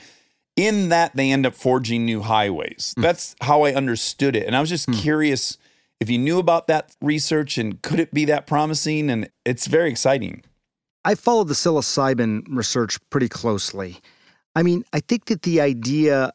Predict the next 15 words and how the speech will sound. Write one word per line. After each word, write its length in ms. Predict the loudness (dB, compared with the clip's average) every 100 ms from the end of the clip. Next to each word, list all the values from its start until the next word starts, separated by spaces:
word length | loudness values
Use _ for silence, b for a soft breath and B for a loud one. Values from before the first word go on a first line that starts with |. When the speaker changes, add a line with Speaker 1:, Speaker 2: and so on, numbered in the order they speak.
| -2
Speaker 2:
uh, 220 | -2 -2 -8 -20 -4
with 140 | -2
C 180 | 0 -2
T 160 | -2 -2 0
E, 40 | 0
first 320 | -2 -4 -2
of 100 | 0
all, 300 | 2 2 0
you 160 | -2 -2
know, 140 | 0
the 140 | 0 0
idea 280 | 0 0
that 180 | 0 -2
you 80 | -4
develop 560 | -2 0 0 2 0